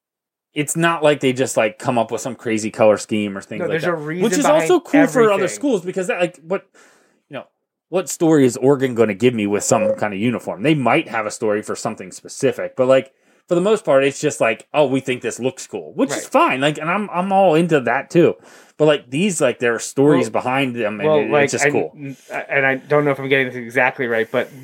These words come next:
Speaker 2: the Navy helmets had six gold stripes down the middle because of the
Speaker 1: <laughs>
Speaker 2: six original ships.
Speaker 1: That, that's awesome.
Speaker 2: I don't remember if it was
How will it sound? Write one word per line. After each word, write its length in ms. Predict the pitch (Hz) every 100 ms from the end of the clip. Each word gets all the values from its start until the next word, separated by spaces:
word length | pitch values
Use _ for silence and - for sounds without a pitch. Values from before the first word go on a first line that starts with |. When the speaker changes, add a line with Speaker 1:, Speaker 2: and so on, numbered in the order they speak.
| 135
Speaker 2:
the 80 | 135
Navy 380 | 135 143 151 147
helmets 320 | 143 135 131
had 160 | 135
six 260 | - 143 -
gold 260 | - 139 120
stripes 440 | - 135 135 131
down 220 | - 123
the 80 | 117
middle 240 | 120 131 123
because 320 | 123 131 123
of 100 | 120
the 100 | 113
Speaker 1:
<laughs> 20 |
Speaker 2:
six 280 | - 143 -
original 720 | 127 113 135 127 123 113 110 _ _ - -
ships. 560 | - 151 - - - - _
Speaker 1:
That, 220 | 95 110
that's 200 | 107 110
awesome. 120 | 98 160
Speaker 2:
I 20 |
don't 160 | 196
remember 160 | 202 190
if 80 | 170
it 60 |
was 160 | 151 139